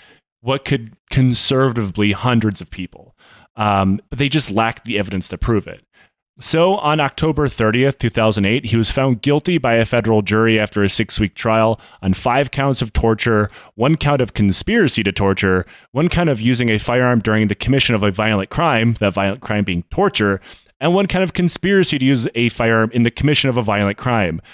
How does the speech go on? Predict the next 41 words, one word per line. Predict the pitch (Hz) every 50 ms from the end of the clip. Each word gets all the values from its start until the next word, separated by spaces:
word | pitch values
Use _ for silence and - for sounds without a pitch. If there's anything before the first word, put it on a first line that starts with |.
| -
that | - 110 113 -
crime | - - 123 113 113 117 117
also | 101 104 107 104 - 131 107
being | - 90 87 90
torture. | - - 117 131 120 107 - - 95 - - _ _ _ - - _ _ _ _ _ _ _ _ _ _
He | _ - 147
was | 151 -
sentenced | - 190 202 190 220 214 - - -
to | 175
ninety-seven | 151 135 127 127 139 170 175 185 185 175 - - 165 151 139 139
years | 123 120 123 120 110
in | 110 107
prison | - - 131 135 113 131 127 123
under | - 113 113 117
the | 110 110
name | 107 110 117 117 110 104
Roy | 98 107 113 117 120 113
Belfast | 95 - 101 104 107 101 - 110 101 98 95 87 - -
Junior, | - 107 107 104 95 85 80 78 73 - _ _ _ _ _ -
at | 123 127
which | 143 156 - -
point | - 151 143 147 135
he | 117 131
was | 127 123 -
sent | 139 127 127 117
to | - 117 104 95 - - - -
United | - 104 110 123 127 127
States | - 123 117 110
Penitentiary | - - 123 113 104 - 117 113 104 - 101 95 90
Lee, | 87 98 123 131 131 131 127 - - - - _ _
a | - 110
high-security | 101 - 143 151 151 139 - 131 113 - 131 117 113 110
prison | - - 113 107 98 107
in | 104 98 95
Virginia, | 92 95 90 - 123 120 117 113 113 113
and | 107 98 95 104
at | 123 135 -
this | 131 113 -
time | - 117 113
of | 107 95 92
recording, | 90 87 - 127 127 117 113 117 110